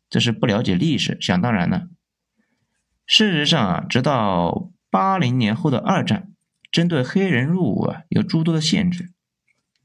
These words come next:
不但呢，限制了黑人参军的人数不得超过总人数的比例，黑人呢，在美军也只能够在非洲这个战斗性的部队服役。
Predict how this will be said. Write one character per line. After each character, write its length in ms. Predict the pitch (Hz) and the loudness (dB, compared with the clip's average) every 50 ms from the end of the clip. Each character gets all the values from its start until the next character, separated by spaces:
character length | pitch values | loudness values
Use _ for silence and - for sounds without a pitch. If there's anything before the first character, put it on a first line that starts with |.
| _ _ _ _ _ _ _ | _ _ _ _ _ _ _
不 160 | - - 135 160 | -2 0 2 2
但 160 | 202 196 180 | 2 2 2
呢， 180 | 135 104 - - - - - - - - | 0 -2 -4 -8 -14 -18 -20 -20 -8 -4
限 240 | - - 175 160 156 | 0 0 2 2 2
制 80 | 156 | 2
了 140 | 143 127 127 | 0 0 0
黑 200 | 165 - 180 180 | 0 0 0 2
人 160 | 151 117 127 | 2 0 0
参 220 | 135 139 135 131 131 | 0 0 0 0 0
军 140 | 135 143 | 0 0
的 80 | 143 120 | 0 0
人 260 | 95 92 85 82 85 | 0 0 0 0 0
数 320 | - - 147 127 - - - - | 0 0 0 -2 -2 -6 -4 -2
不 100 | 185 180 | 0 0
得 100 | 180 117 | 0 -2
超 240 | - - - 156 156 | -2 -2 0 0 0
过 140 | 156 156 | 0 -2
总 220 | 151 - - 123 87 | 0 0 0 0 0
人 120 | 85 87 | 0 0
数 120 | 90 120 120 | 0 0 0
的 80 | - | 0
比 140 | - - - | 0 -2 0
例， 300 | - 107 - - - - _ _ _ _ _ _ _ _ _ _ | 0 0 -2 -2 -6 -12 _ _ _ _ _ _ _ _ _ _
黑 220 | - - - 151 170 | -8 -2 0 0 2
人 180 | 151 110 101 | 2 2 0
呢， 160 | 101 101 92 101 - - - - _ _ | 0 -2 -2 -6 -10 -16 -20 -20 _ _
在 240 | _ - 131 123 123 | _ 0 0 2 2
美 240 | 113 107 92 87 85 | 2 0 0 0 0
军 380 | - - 117 160 - - - - | 0 0 0 -2 -4 -8 -12 -4
也 120 | - 120 - | -2 -2 0
只 260 | - - 117 101 95 | 0 0 0 0 0
能 240 | 90 87 85 87 117 | 0 0 0 0 0
够 140 | 139 151 147 | 0 0 0
在 320 | - 147 120 101 85 82 | 0 0 0 0 -2 -2
非 280 | 82 - - 151 160 165 | -4 -2 -2 -2 0 0
洲 300 | 165 175 165 - 175 - - _ _ _ _ - | 0 0 -2 -2 -6 -12 -14 _ _ _ _ -4
这 120 | - 117 | -2 0
个 300 | 120 123 92 90 90 - | 0 0 0 0 0 -2
战 220 | - - 180 160 | 0 0 0 0
斗 80 | 147 135 | 0 0
性 160 | 135 156 135 | 0 0 0
的 240 | 120 110 98 92 90 | 0 0 0 -2 -2
部 160 | 90 - 120 | -2 -2 0
队 120 | 113 107 95 | 0 0 -2
服 160 | 90 - - | -2 -2 -2
役。 220 | 82 67 65 - | -2 -2 -4 -8